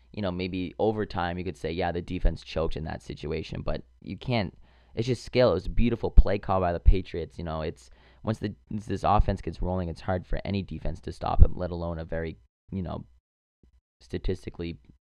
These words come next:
average to below average defense that Atlanta has. It just wasn't gonna happen.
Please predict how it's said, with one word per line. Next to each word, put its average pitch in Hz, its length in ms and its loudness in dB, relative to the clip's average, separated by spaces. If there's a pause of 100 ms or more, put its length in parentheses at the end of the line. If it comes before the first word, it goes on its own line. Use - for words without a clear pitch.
(180)
average 92 600 -2
to 85 120 -6
below 85 380 2
average 87 340 -8
defense 82 320 -10
that 80 140 -8
Atlanta 82 340 -10
has. - 220 -12
It 85 60 -10
just - 200 -4
wasn't 87 220 -4
gonna 82 100 -14
happen. - 420 -12